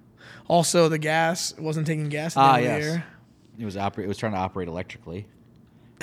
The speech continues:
Speaker 2: not by not taking fuel.
Speaker 1: <laughs> Well, we should have just brought paddles along.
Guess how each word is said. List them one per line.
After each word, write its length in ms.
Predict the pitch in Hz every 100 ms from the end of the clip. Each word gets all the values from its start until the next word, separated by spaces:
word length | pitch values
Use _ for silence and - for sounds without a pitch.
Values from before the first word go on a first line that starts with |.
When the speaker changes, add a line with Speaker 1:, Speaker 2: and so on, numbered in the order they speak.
| - 92
Speaker 2:
not 120 | 95
by 120 | 92
not 200 | 90 87
taking 280 | - 90 85
fuel. 420 | 80 90 90 90 101 - - -
Speaker 1:
<laughs> 100 | - - - - - - - - - - -
Well, 360 | 233 180 170 156
we 120 | 160
should 140 | 180
have 60 | 160
just 120 | 143
brought 180 | 143 131
paddles 400 | 151 127 131 147
along. 360 | 139 135 143